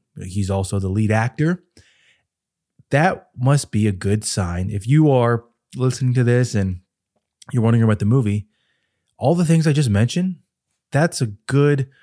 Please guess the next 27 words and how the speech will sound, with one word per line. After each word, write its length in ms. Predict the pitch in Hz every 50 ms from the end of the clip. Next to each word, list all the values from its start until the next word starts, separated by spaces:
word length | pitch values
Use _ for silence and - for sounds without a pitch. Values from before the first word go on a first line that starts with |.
| _ _ _ _
representation 720 | - 117 113 - 117 117 120 113 123 110 107 104 - 123 113
of 140 | 104 92
his 400 | - - - 110 110 120 113 - - -
first 480 | - - - 107 110 113 107 - - - _ _ _ -
directorial 640 | 98 98 101 - - 120 107 98 98 98 95 95 95 -
debut. 340 | - 90 98 95 85 85 - _ _ _ _ _
This 120 | - 123 131
was 100 | 135 110
his 140 | 107 95 -
first 420 | - - - 151 151 147 - -
time 280 | 143 127 120 120 127 - _ - - _ _ -
directing 340 | 120 123 127 123 - 139
a 20 | 123
movie, 460 | 113 107 101 90 90 98 104 104 - _ _ _ _ _ -
and 160 | 110 117 113
one 240 | 117 123 135 131 117
like 240 | 104 98 92 -
Creed, 440 | - - - 110 120 147 202 254 - - - _ _ _ _ _ _ 147
one 420 | 98 107 113 123 123 127 127 127
that's 340 | 110 104 98 - - - - _ _ _ _
a 80 | - 101
part 320 | - - 120 123 123 117
of 100 | 120 107
this 340 | 107 104 101 101 - - - - _ _ _ _ _
Rocky 420 | - 110 117 131 143 - - 131
Creed 360 | - - - 127 131 139 131
universe. 640 | 113 113 127 143 156 151 180 190 202 - - - -